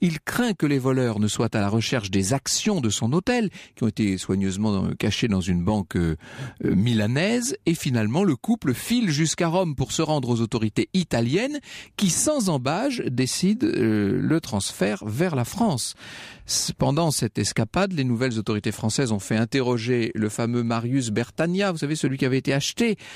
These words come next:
euh, par les gens de Skolnikov, et celui-ci affirme, je cite, qu'il n'a jamais vendu ses actions au dit sieur Skolnikov et que Martinez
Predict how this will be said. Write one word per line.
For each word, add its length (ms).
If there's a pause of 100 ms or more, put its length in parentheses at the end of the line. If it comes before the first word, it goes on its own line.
(280)
euh, 100
par 200
les 100
gens 180
de 80
Skolnikov, 800
et 80
celui-ci 560
affirme, 400
je 100
cite, 420
qu'il 280
n'a 180
jamais 380
vendu 480 (260)
ses 300
actions 520
au 120
dit 200
sieur 360
Skolnikov 720 (260)
et 100
que 100
Martinez 720